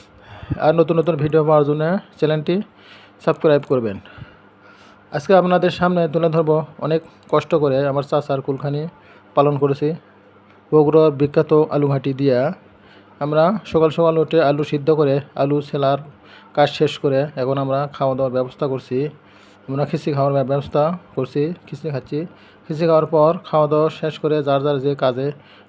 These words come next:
সবাই বেরিয়ে পড়বে। এই যে আলু, বগুড়ার বিখ্যাত আলু ঘাটি হচ্ছে, হওয়ার জন্য এই যে মাছ আর, হয়, মশলা আমরা, আহ, কষে রাখছি। এটা দিয়ে আমরা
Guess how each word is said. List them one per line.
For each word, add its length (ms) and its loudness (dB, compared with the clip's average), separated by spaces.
সবাই 240 2
বেরিয়ে 320 4
পড়বে। 340 2
এই 100 -2
যে 140 4
আলু, 300 -2
বগুড়ার 340 2
বিখ্যাত 340 -4
আলু 220 0
ঘাটি 300 -6
হচ্ছে, 280 0
হওয়ার 180 0
জন্য 200 0
এই 100 2
যে 180 2
মাছ 360 -2
আর, 320 2
হয়, 180 0
মশলা 360 -2
আমরা, 240 -2
আহ, 1040 -8
কষে 200 0
রাখছি। 300 -2
এটা 200 -2
দিয়ে 160 0
আমরা 220 0